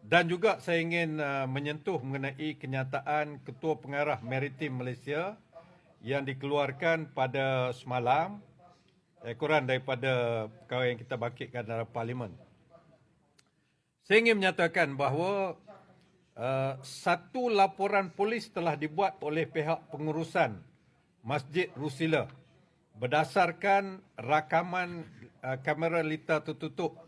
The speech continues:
C C T V, ya. Saya boleh tunjuk. Ini re-, report. Report yang telah dibuat oleh pengurusan masjid. Ya, salinan reportnya. Yang,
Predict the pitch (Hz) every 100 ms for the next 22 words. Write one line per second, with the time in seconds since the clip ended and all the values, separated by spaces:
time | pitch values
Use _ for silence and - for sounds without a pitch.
0 | - _ _ - 143 131 151 143 147 143
1 | 120 185 - - _ _ - 135 127 151
2 | 156 147 131 - 135 151 156 143 - -
3 | 131 - 123 - - - - - _ _
4 | _ _ _ _ _ 104 131 135 160 135
5 | 135 135 135 135 165 131 139 135 - 139
6 | 147 135 147 127 160 - 139 - - -
7 | - - - - - 151 160 160 147 160
8 | 160 143 139 160 147 131 185 247 - -
9 | _ _ _ _ _ _ _ _ _ 113
10 | 135 190